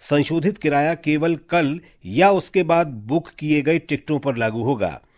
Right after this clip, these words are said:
पहले से बुक किए गए टिकटों पर कोई अतिरिक्त शुल्क नहीं लगेगा,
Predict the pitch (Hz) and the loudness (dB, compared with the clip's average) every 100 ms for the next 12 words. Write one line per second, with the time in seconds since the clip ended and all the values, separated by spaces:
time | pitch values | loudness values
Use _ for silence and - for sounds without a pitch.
0 | - _ _ - 156 202 247 - 190 160 | -20 _ _ -2 2 2 2 2 2 2
1 | 185 165 175 165 170 - 143 - 135 185 | -2 2 2 4 0 -2 -6 -6 -2 -2
2 | - 156 170 196 190 - 135 175 170 - | -2 0 2 2 -2 -4 -4 -2 -4 -6
3 | - 143 110 107 107 143 147 147 170 | -4 -4 -4 -4 0 0 0 0 -2